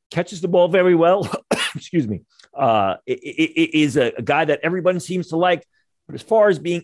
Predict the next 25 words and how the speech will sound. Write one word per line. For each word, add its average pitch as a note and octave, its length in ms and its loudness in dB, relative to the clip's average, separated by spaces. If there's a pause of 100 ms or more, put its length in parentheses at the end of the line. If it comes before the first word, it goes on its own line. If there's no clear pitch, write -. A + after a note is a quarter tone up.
N F3 120 0
F E3 120 -2
L D3 140 2
ready F3 260 2
as C#3 100 0
a C3+ 60 -4
receiver, C#3+ 680 -2 (380)
you D#3+ 100 2
know, C3 280 0 (200)
he's C3+ 180 -2
not A3 140 0
gonna A3 140 -6
be G3 100 2
able F#3 200 0
to D3+ 160 -4
do C#3 260 -6
what D#3 140 -4
he D3+ 80 -4
did D#3 140 0
on D3+ 100 0
Saturday D3 480 0
so D3 280 -2
easily C#3+ 340 -4
on A2 120 -2
Sunday. C#3+ 480 -4